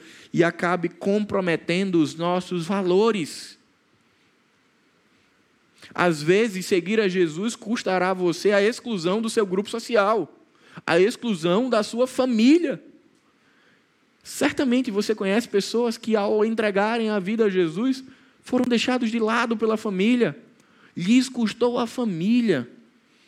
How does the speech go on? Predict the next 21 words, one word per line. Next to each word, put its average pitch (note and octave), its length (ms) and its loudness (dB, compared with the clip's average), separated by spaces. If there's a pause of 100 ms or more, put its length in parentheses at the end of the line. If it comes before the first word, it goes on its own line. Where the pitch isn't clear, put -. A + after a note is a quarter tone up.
(720)
Então, G#3 220 0
seguir G#3 380 0
a A3+ 80 4
Jesus G3 500 -2
custará G#3 800 -2 (200)
renunciar G3+ 760 0
ao G3+ 160 0
seu G#3+ 260 0
interesse G#3 640 0
de F#3 120 -6
ser G3 240 -2
aceito F#3+ 520 0
socialmente. C3+ 840 -4 (1300)
E, F#3 80 2
por A3 280 0
fim, A3+ 360 2
uma G3 180 6
outra G#3 480 2
coisa F3+ 380 2
que F3 180 0
hoje D#3 540 2